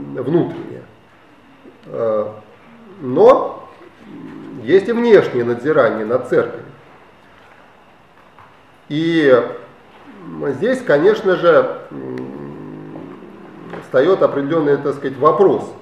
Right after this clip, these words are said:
да, э, есть ли это внешнее надзирание за патриархом. Ну, мне кажется, что Прокопович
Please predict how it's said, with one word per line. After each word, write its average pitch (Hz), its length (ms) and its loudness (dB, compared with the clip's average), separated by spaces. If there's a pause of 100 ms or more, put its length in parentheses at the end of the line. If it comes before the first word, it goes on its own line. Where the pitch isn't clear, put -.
(380)
да, 143 460 -2 (640)
э, 135 500 2
есть 208 200 -2
ли 151 200 -2
это 156 180 -2
внешнее 139 440 -2
надзирание 143 680 0
за 143 120 -2
патриархом. 143 540 -4 (1120)
Ну, 131 100 -4
мне 180 220 0
кажется, 220 440 2
что - 180 -6
Прокопович 165 580 0